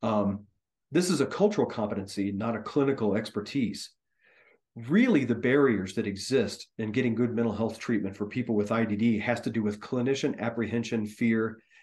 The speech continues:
and all of those things that come with working with, um, people that you're not culturally competent with. And so helping clinicians and people in the mental health field recognize that working with people with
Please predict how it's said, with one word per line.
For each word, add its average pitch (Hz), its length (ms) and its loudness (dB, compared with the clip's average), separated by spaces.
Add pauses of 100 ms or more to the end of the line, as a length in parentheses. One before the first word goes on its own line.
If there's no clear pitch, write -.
(120)
and 123 160 0
all 147 260 2
of 151 80 2
those 127 220 0
things 117 260 -2
that 107 140 -4
come 117 300 -2
with 107 220 -4
working 113 380 -2
with, 101 300 -4 (460)
um, 104 300 2
people 156 280 2
that 139 160 4
you're 135 120 2
not 120 220 -2
culturally 127 400 -2
competent 208 520 -4 (300)
with. 107 260 -4 (640)
And 127 140 -2
so 147 460 4 (480)
helping 185 680 2 (680)
clinicians 139 640 4
and 104 80 -4
people 139 280 -2
in 117 60 -2
the 120 60 2
mental 123 160 0
health 117 220 -4
field 113 320 0
recognize 110 720 -2 (280)
that 113 220 -2
working 208 400 6
with 214 160 2
people 175 260 0
with 139 160 4